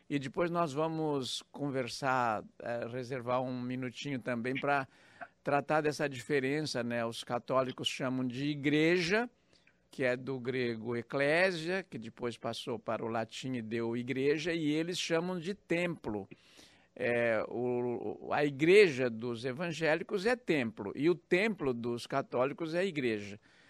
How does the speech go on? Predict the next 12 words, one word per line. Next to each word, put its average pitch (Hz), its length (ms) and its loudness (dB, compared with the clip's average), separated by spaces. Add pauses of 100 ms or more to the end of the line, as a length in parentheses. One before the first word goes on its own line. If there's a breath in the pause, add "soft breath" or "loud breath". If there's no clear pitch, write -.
(300)
É, 139 640 4 (140)
então, 208 380 2
essa, 202 400 4
esse, 165 760 0
essa 151 240 0
mudança 170 580 4
de 131 140 -4
costumes 151 1160 -2 (580)
atribuída 139 760 2
à, 117 320 4
à 113 40 2
religião 127 680 -4